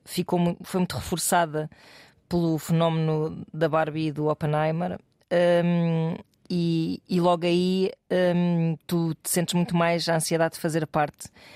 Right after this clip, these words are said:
desse, desse momento. Ah, depois, em particular, o, pá, eu acho que também tenho ideia que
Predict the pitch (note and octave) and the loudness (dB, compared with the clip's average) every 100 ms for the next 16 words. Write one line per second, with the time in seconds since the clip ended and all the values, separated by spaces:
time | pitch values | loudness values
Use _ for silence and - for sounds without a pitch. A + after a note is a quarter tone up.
0 | - - - - C#3+ E3+ D3+ - D3+ D3+ | -20 -20 -16 -6 0 2 2 -2 -2 0
1 | D3+ D3 C#3+ C#3+ - D3 E3+ - E3+ D#3+ | 0 0 0 -2 -4 -2 0 4 4 6
2 | D3+ C#3+ - - C3+ - E3+ E3+ E3 D3+ | 4 2 -2 -6 -6 -2 2 4 2 0
3 | - G3+ G3+ G3+ F3+ F#3+ - G3+ E3+ D#3 | 0 0 0 -2 -4 -6 0 4 4 2
4 | C#3+ C#3+ _ F3 E3+ D#3+ D#3 D3+ D3 D3+ | -2 -8 _ -4 0 0 0 0 0 0
5 | D3 C#3+ F3 _ - - - - - - | 0 -4 -6 _ -20 -20 -20 -20 -20 -20
6 | _ _ _ _ - F#3+ - - G3+ G#3 | _ _ _ _ -4 -4 -2 -4 2 4
7 | G3+ - - A3+ _ _ G2+ C3 B2+ A2 | 4 0 -4 -4 _ _ -20 -20 -20 -20
8 | F2+ F2+ - - - - G#3+ A3+ G#3+ A#3+ | -20 -20 -20 -20 -12 -2 2 2 0 0
9 | A3+ G3 A3+ A3+ - A3 A3 A3 | 2 2 4 2 0 0 2 2